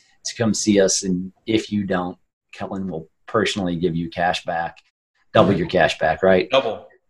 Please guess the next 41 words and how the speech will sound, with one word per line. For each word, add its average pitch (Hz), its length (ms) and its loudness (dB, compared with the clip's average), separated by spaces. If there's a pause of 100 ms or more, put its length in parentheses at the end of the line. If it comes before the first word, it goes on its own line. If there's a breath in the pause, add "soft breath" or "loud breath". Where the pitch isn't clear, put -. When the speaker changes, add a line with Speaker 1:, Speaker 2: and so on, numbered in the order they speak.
Speaker 2:
Yeah, 104 240 -10 (120)
double 90 180 -2
Speaker 1:
Uh, 98 80 -2
Speaker 2:
your 104 80 -6
cash - 340 -20
back. 92 220 -20 (280)
Speaker 1:
if 110 160 -2
you 110 140 6
don't. 101 180 2
If - 80 -2
we 151 100 12
don't 180 140 12
help 156 180 10
you 139 120 6
get 143 180 8
more 131 180 10
loans, 131 400 10
man, 123 460 8 (480 loud breath)
like, 107 260 4
you 117 140 8
should 117 160 6
just 110 160 8
retire 98 340 8
from 95 140 2
the 92 60 6
mortgage 78 360 0
business. 80 360 0 (100)
But 101 100 8
if 101 120 4
you 165 80 12
wanna 208 160 10
<laughs> 185 180 8
find 170 180 8
out 135 420 8 (240 loud breath)
where 151 260 10
you 180 120 10
can 151 280 8
jump 160 240 8
on 165 120 10
a 160 60 6
plane 160 560 8